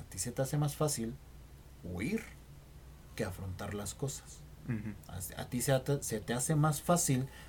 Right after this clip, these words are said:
Speaker 1: pelearte conmigo que afrontar los problemas con tu, con tu papá", ¿no? Eso es lo que se me hace interesantísimo del, del, del guión.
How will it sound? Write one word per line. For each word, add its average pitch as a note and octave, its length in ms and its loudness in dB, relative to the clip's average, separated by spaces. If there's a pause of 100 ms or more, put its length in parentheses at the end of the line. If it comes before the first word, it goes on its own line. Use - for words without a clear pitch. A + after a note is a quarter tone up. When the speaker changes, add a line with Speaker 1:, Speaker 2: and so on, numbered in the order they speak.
(160)
Speaker 1:
pelearte A#2+ 500 4
conmigo A3 600 6
que - 80 0
afrontar G2+ 380 -2
los C#3 140 0
problemas A#2 440 -2
con G#2+ 140 -6
tu, - 140 -10 (140)
con F#2+ 160 -8
tu - 80 -12
papá", - 340 -4 (1040)
¿no? - 160 -6 (480)
Eso - 360 -2
es A2 80 -4
lo B2 140 2
que B2+ 100 -2
se A2+ 140 0
me A2 100 0
hace A#2 340 -2
interesantísimo B2 1160 2
del, G#2 220 2
del, G#2+ 240 0
del G#2+ 220 2
guión. A#2+ 260 6